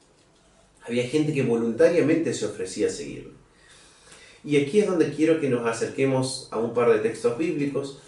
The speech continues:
sobre cómo es que Jesús va trabajando en, y cómo va confrontando a las personas, planteándoles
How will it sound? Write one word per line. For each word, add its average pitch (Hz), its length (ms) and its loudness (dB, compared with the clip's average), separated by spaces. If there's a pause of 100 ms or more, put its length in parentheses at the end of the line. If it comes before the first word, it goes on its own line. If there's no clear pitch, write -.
(220)
sobre 120 480 0
cómo 165 520 2 (300)
es 131 160 -8
que 139 160 -6
Jesús 147 840 -2
va 170 280 2
trabajando 120 880 0 (360)
en, 107 960 -2
y 120 100 -4
cómo 131 320 2
va 127 60 0
confrontando 123 720 2
a - 20 6
las 117 120 2
personas, 110 720 -2 (340)
planteándoles 135 1200 2